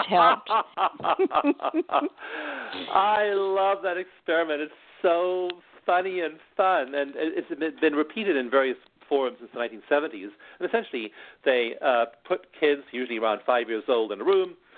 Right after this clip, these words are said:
Speaker 2: and they put a marshmallow in front of them, and the experimenter says,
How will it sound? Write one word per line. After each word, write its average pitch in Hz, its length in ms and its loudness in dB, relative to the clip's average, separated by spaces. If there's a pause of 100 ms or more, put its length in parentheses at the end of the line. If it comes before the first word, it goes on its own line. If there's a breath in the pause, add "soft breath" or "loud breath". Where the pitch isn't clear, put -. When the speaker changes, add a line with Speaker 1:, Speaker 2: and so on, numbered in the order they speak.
(300 loud breath)
Speaker 2:
and 123 480 0 (100)
they 117 220 2 (140)
put 117 120 -6
a 104 60 -4
marshmallow 117 680 -2
in 107 80 -8
front 107 200 -2
of 98 80 -4
them, 101 240 0
and 120 100 -6
the 110 40 -6
experimenter 117 520 -2 (120)
says, 110 180 2